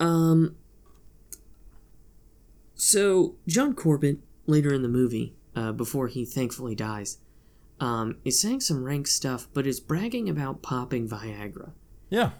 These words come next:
Speaker 1: And I don't necessarily think we need to have a lot of shame about erectile dysfunction, but I also don't think maybe you should brag about popping Viagra.
Speaker 2: It's a weird one. It's, it's,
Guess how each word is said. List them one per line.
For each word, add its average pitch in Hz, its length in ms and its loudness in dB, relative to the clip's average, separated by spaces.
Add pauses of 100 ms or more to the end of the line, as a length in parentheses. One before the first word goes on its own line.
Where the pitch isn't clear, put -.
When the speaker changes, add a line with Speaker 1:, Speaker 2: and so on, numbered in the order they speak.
(380)
Speaker 1:
And 240 140 -2
I 330 80 2
don't 269 280 0
necessarily 156 640 0
think 143 300 -4
we 135 100 -4
need 131 200 -4
to 123 80 -2
have 135 200 -4
a 135 40 -4
lot 120 240 -6
of 107 120 -10
shame 139 600 -4 (420)
about 165 280 0
erectile 170 520 -2
dysfunction, 175 680 -4 (420)
but 202 160 -6
I 320 180 -2
also 392 280 -2
don't 302 300 -4
think 277 240 -6
maybe 233 220 -2
you 269 160 2
should 196 280 -2
brag 165 320 0
about 151 340 -2
popping 123 400 -4
Viagra. 107 640 -16
Speaker 2:
It's 208 180 0
a 277 80 0
weird 240 240 2
one. 110 240 0
It's, - 380 -6
it's, 143 380 -4